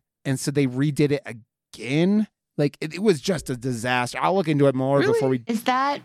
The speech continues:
Speaker 3: part of why in the beginning of three, because, again, I woke up to it
Speaker 1: Yeah.
Speaker 3: on, there's a scene where she's flipping through the script, and he's like, "No, this is this answer." She's like, "That's not in the script.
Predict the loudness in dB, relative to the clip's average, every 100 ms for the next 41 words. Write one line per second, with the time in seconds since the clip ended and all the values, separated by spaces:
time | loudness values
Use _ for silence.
0 | -14 -2 0 2 0 -2 0 0 2 0
1 | 0 0 0 0 -2 0 0 0 0 -2
2 | -2 0 0 0 -4 -12 -6 -2 0 0
3 | -2 -2 -4 -2 -2 0 0 -2 -2 -4
4 | -6 -4 -2 -2 -2 -2 -2 -2 -2 -6
5 | _ _ _ _ -2 -2 0 0 2 0
6 | -2 -4 -4 -2 -2 -2 -2 -2 -2 -4
7 | -4 -2 -2 -4 -10 -14 -16 _ _ _
8 | -2 -2 -4 -8 -6 -4 -4 -2 -2 -2
9 | -6 -14 _ _ _ _ _ -2 0 2
10 | 2 0 0 0 -2 -2 -2 0 -2 -4
11 | -4 -4 -2 -4 -4 -12 -4 -2 -2 0
12 | 0 0 -2 -4 -4 -4 -4 -12